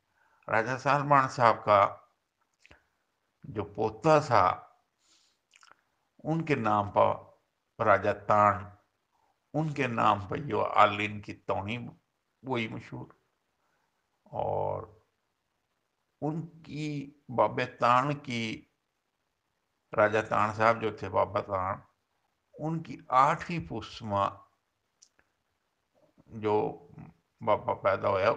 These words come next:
اس کے پندرہ بیٹے تھے، ایک اسی کروڑ اولاد تھے۔ وہ پندرہ کے پندرہ بیٹوں کو یہ ریاض پٹیالہ اور امباڑہ میں ان کے نام پر یہ شہر آباد ہوئے،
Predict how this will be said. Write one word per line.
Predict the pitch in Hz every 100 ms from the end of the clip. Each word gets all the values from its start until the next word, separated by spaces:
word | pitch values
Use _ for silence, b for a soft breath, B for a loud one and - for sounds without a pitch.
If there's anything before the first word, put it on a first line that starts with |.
| -
اس | 135 -
کے | _ 143 113 110 - - _
پندرہ | 151 160 170 165 143
بیٹے | 113 104 -
تھے، | 104 107
ایک | 101
اسی | 104 -
کروڑ | 110 107 101
اولاد | 95 90 87 90 -
تھے۔ | _ 139 - _ _ _ _ _ _ _ _ _
وہ | 147
پندرہ | 139 - 139 156 170
کے | 165
پندرہ | 156 139 147 175 175
بیٹوں | 147 120 - 120
کو | 104 107 95 - _ _ _ _ _ _ _ _ _ _ _ _ _ -
یہ | 110 110 110 - -
ریاض | 113 110 -
پٹیالہ | 110 107 101
اور | 104 107
امباڑہ | - 98 101 98 101
میں | 95 92 92 _ _ _ _ _ _ _
ان | 143 147
کے | 135
نام | 113 110 107 104
پر | 101 104
یہ | 104
شہر | 101 - 98 104
آباد | 98 98 95 95
ہوئے، | 107 98 107